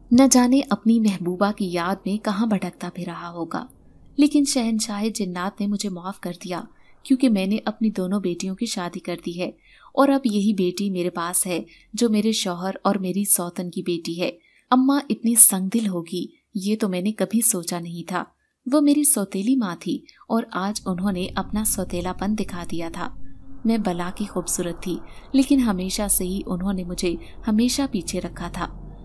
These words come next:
आज तक मैंने उनकी ये हकीकत नहीं जानी थी। अपने दिल में छुपाई नफरत आज उन्होंने सबके सामने जाहिर कर दी थी। लेकिन शहंशाह जिन्नात गजबनाक हो गया और कहने लगा, "हरगिज नहीं,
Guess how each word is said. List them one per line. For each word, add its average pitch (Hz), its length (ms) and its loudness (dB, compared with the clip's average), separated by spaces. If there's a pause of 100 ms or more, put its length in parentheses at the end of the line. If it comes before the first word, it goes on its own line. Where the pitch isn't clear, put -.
(180)
आज 233 300 4
तक 214 180 -2
मैंने 190 200 -2
उनकी 196 340 -4
ये 185 220 -4
हकीकत 185 460 -6
नहीं 170 180 -6
जानी 165 320 -6
थी। 165 200 -8 (600)
अपने 269 300 4
दिल 220 240 4
में 220 140 4
छुपाई 196 380 -4
नफरत 180 600 -4
आज 196 300 0
उन्होंने 180 340 -2
सबके 214 460 2
सामने 180 420 2
जाहिर 175 300 0
कर - 160 -6
दी 170 180 -4
थी। - 220 -6 (520)
लेकिन 277 340 10
शहंशाह 208 600 4
जिन्नात 185 600 0
गजबनाक 180 500 4
हो 170 120 -2
गया 165 260 -2 (220)
और 220 120 4
कहने 180 320 -4
लगा, 180 560 -8
"हरगिज 190 420 2
नहीं, 170 260 -4